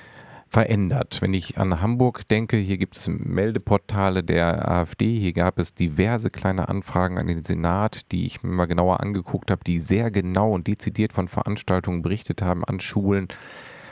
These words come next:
wo behauptet wurde, dass die Schulen das Neutralitätsgebot verletzen würden, dass da Antifa-Umtriebe wären. Hier mussten ja Aufkleber entfernt werden durch den Senator selbst, der da vor Ort mal geguckt hat.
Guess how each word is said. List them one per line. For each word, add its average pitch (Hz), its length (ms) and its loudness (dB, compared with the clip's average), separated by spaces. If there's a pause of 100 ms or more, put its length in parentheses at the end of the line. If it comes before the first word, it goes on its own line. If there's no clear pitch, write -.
(180)
wo 107 140 2
behauptet 90 560 2
wurde, 90 280 2
dass - 340 -2
die 90 160 -4
Schulen 90 500 0
das 82 180 0
Neutralitätsgebot 90 920 0
verletzen 85 540 -2
würden, 87 360 0 (640)
dass 90 220 0
da 82 140 4
Antifa-Umtriebe 95 1080 0
wären. 87 260 0
Hier 80 140 -2
mussten - 280 -2
ja 78 120 0
Aufkleber 90 500 0
entfernt 87 500 -4
werden 82 300 0
durch 80 160 -2
den 80 180 -2
Senator 85 440 0
selbst, 107 340 -2
der - 80 -2
da 87 160 2
vor - 200 -6
Ort 92 180 2
mal 90 120 0
geguckt - 420 -4
hat. 87 140 0